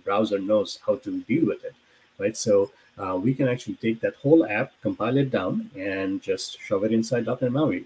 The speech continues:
dot net maui does not care because the Blazor web view is a web view. It will render any app, any web app that you give it. Um, so, uh, once this comes back up, you're gonna see a s-, standard Angular C L I app,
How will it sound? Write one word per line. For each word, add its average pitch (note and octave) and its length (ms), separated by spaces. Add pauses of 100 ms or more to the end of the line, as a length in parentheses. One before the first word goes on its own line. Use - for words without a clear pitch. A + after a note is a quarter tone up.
dot G#2+ 180
net G#2+ 80
maui A2 380 (320)
does G#2 220
not G#2 280
care A2+ 200
because - 300
the G#2+ 100
Blazor B2+ 420
web A2+ 220
view D3+ 340
is G2+ 220
a F#2+ 80
web G2+ 340
view. A2+ 260 (340)
It G#2+ 120
will G#2 180
render G#2+ 460
any A#2+ 520 (120)
app, G2+ 260 (120)
any A2+ 220
web A2 180
app G2+ 180
that - 200
you - 80
give G#2 180
it. - 220 (420)
Um, F2+ 200
so, F#2 340 (320)
uh, F#2 160
once G#2 220
this A2+ 120
comes G2+ 240
back A2 240
up, A2 120
you're A2 100
gonna A2 120
see A2+ 300
a G#2+ 40
s-, - 260
standard C3 580
Angular A#2 320
C A#2+ 220
L A2 120
I A#2 220
app, G#2+ 240